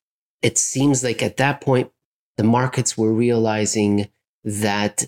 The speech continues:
we've escalated to a new level regarding economic activity and collateral availability, and things started to turn for the worse. And it's been a self-reinforcing, uh, s-, what, ph-,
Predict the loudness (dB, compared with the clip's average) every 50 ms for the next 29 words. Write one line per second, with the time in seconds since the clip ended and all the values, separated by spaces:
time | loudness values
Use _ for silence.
0 | -4 0 2 2 2 2 0 -2 -2 -2 -2 -2 -2 0 0 2 2 0 0 -2
1 | -4 -2 0 0 0 2 2 2 2 2 2 2 0 0 0 0 0 0 0 0
2 | -2 -4 _ _ _ _ _ _ -4 -2 0 0 0 0 0 0 2 2 2 0
3 | 0 -2 -2 -2 0 2 2 0 0 0 -2 -2 -2 -4 -4 -4 -2 0 0 0
4 | 0 2 2 2 0 0 -2 -4 -6 -2 0 0 2 2 2 2 2 2 2 2
5 | 2 2 2 2 2 0 0 0 0 0 0 0 0 0 0 -2 -2 -6 _ _
6 | _ _ _ _ _ _ _ -8 -8 -6 -2 -2 0 0 0 -2 -2 0 0 0
7 | 0 -2 -2 0 0 0 0 -2 -2 -2 0 0 0 0 -2 -2 -2 0 0 0
8 | 0 0 -2 -2 -2 -2 -2 -2 -2 0 0 2 2 2 0 -2 -2 -2 -2 0
9 | 0 2 2 2 0 0 0 0 0 0 -2 -2 0 0 0 0 0 0 0 0
10 | 0 0 -2 -2 -2 -2 -2 -2 -2 -2 -2 -2 -4 -4 -4 -6 -6 -6 -6 -6
11 | -6 -8 -6 -2 0 0 0 -2 -4 -10 _ _ -8 -6 -6 -6